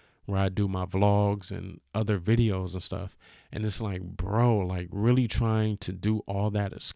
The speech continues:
crazy. And I don't know, man, like,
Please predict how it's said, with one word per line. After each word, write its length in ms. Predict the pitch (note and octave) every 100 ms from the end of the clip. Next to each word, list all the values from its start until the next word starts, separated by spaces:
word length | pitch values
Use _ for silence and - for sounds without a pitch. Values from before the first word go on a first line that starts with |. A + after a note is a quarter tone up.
| -
crazy. 880 | - - A2 A#2+ A#2+ F#2+ F#2 F2 - - - _ _ _ -
And 220 | G#2+ -
I 100 | A#2+
don't 220 | C3 G2
know, 260 | G2 A2+ F#2+
man, 400 | F#2 F#2+ G2 G2
like, 360 | F#2+ F#2+ F#2+